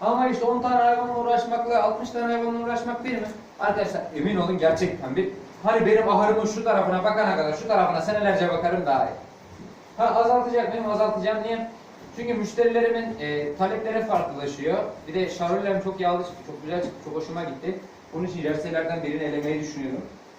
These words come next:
Niye elemeyi düşünüyorum? Hem ciddi miktarda sütü var,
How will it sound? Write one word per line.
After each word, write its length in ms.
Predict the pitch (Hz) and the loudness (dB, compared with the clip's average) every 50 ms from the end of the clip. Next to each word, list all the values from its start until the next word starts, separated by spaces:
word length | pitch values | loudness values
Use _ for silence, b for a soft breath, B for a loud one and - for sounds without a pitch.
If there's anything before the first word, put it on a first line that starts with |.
| - - - - - - - | -20 -20 -20 -20 -20 -16 -6
Niye 140 | - 170 226 | -2 0 2
elemeyi 320 | 233 220 202 185 180 - - | 2 4 2 2 0 -2 -4
düşünüyorum? 340 | - 170 180 208 254 269 269 - - - 143 | -6 -4 -4 -4 -2 -4 -6 -6 -8 -10 -6
Hem 220 | 165 190 196 185 - | -4 -4 -4 -4 -6
ciddi 220 | 156 151 165 202 | -8 -10 -6 -6
miktarda 380 | 202 196 - - 185 185 180 - | -4 -4 -2 -2 -2 -2 -4 -6
sütü 280 | - - - 220 202 | -8 -8 -4 -2 0
var, 100 | 170 165 | 0 0